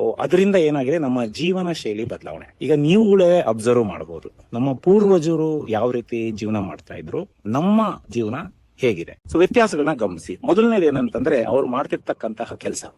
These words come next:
ಅವ್ರು ಯಾವ ರೀತಿ ಕೆಲಸಗಳು ಮಾಡ್ತಾ ಇದ್ರು. ದೈಹಿಕವಾಗಿ ಜಾಸ್ತಿ ಶ್ರಮ ವಹಿಸ್ತಕ್ಕಂತಹ ಕೆಲಸಗಳನ್ನ ಅವ್ರು ಮಾಡ್ತಾ ಇದ್ರು.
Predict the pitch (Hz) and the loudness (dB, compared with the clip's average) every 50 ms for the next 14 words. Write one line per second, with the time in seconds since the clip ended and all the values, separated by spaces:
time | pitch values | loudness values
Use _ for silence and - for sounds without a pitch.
0 | - - 165 185 175 165 170 202 220 220 - 196 170 156 139 127 - 135 131 127 | -2 2 2 4 4 4 4 4 4 4 2 0 -2 -4 -4 -4 -6 -6 -4 -4
1 | 113 101 - - 107 104 113 107 107 104 143 185 220 220 208 196 190 - - 156 | -4 -4 -6 -8 -6 -6 -6 -4 0 2 2 2 4 2 0 0 -2 -2 -2 0
2 | 143 135 135 131 131 123 120 160 160 143 - 117 117 131 - - 143 - - 113 | 0 0 0 -2 -4 -4 -4 -4 -4 -4 -4 -4 -6 -4 -4 -6 -6 -6 -6 -4
3 | 117 143 151 139 131 131 - - 117 - - 98 98 - 104 101 117 123 - - | -4 -2 -2 -2 -2 -4 -4 -8 -10 -12 -10 -12 -12 -10 -10 -10 -10 -10 -10 -10
4 | 104 101 - - - 104 135 147 - 95 104 107 107 101 92 - - - 85 85 | -10 -10 -12 -12 -10 -10 -10 -6 -2 -2 -2 -2 -2 -4 -8 -10 -14 -18 -18 -18
5 | - - | -18 -18